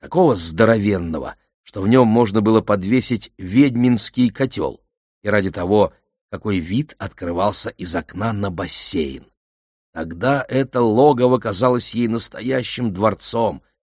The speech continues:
Теперь дом стал слишком велик для одного,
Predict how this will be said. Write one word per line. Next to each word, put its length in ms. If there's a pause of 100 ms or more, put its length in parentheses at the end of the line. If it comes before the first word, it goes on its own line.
(300)
Теперь 280
дом 260
стал 320
слишком 480
велик 400
для 240
одного, 500